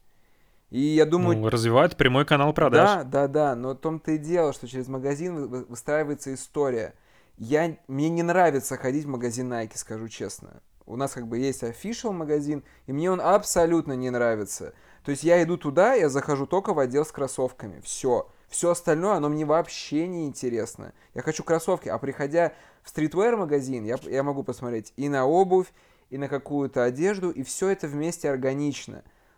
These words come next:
Speaker 1: Но приходя, допустим, за первыми Джорданами в Nike Official Retail магазин, я не хочу себе спортивный костюм еще дополнительно. Нет, мне он вообще не нужен. Абсолютно.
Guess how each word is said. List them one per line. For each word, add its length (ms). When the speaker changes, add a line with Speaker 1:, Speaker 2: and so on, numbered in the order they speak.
Speaker 1:
Но 340
приходя, 460
допустим, 680
за 120
первыми 480
Джорданами 720
в 220
Nike 300
Official 500
Retail 360
магазин, 580
я 220
не 360
хочу 300
себе 240
спортивный 500
костюм 420
еще 180
дополнительно. 680
Нет, 240
мне 120
он 120
вообще 380
не 120
нужен. 340
Абсолютно. 800